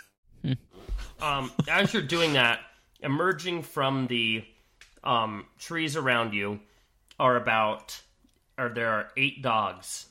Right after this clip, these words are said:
Speaker 2: that have formed a circle around you. They're snarling, and there's ten guards, um, five of them mounted on horses, the rest are on foot.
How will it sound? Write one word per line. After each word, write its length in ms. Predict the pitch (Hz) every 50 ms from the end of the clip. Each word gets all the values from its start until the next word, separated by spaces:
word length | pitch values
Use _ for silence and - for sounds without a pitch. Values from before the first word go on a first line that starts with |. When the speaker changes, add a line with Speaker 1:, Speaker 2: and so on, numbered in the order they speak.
| _ -
Speaker 2:
that 140 | 120 113 113
have 100 | 110 -
formed 320 | - 139 127 123 120 110
a 40 | 107
circle 420 | - - - 123 113 - - 107 101
around 320 | 98 95 90 90 87 85
you. 160 | 82 - - - _ _ _ _ _ _ _ _ _ _ _ _ _ -
They're 200 | 120 120 110 104
snarling, 840 | - - - - 127 113 120 123 131 143 151 160 180 190 214 226 214 - _ _ _ _ _ _ _ _ _ _ _ _ -
and 480 | 139 139 135 135 131 131 127 127 123 - -
there's 680 | - 120 120 123 120 120 120 117 117 113 110 107 - - - - _ _ _ _ _ _ _ - 139 _ -
ten 420 | - - 160 160 165 175 175 170
guards, 760 | 139 135 135 135 135 127 117 104 101 104 - - - - - - _ _ _ _ _ _ _ _ _ -
um, 480 | - 135 123 113 113 110 107 104 104 104 _ _ _ _ _ _ _ _ _
five 360 | - - 156 139 143 151 147
of 140 | 160 143 139
them 180 | 151 143 139
mounted 320 | 139 135 135 139 135 135 135
on 160 | 123 120 113
horses, 720 | - - 151 160 160 156 - 185 175 175 175 170 - - - _ _ _ -
the 120 | 127 113
rest 440 | 110 123 123 131 127 - - - 131 -
are 300 | 123 120 117 117 113 -
on 260 | 113 113 107 107 104
foot. 520 | - - - 196 233 240 - - - -